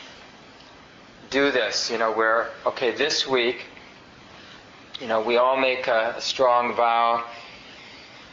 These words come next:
to experiment. I mean, we could try right now. You know, we could,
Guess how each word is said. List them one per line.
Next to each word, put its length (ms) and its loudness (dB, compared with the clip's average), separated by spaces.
to 80 -2
experiment. 580 0
I 60 -2
mean, 140 0
we 80 0
could 160 -4
try 240 2
right 200 0
now. 380 0
You 100 -4
know, 120 0
we 180 0
could, 400 0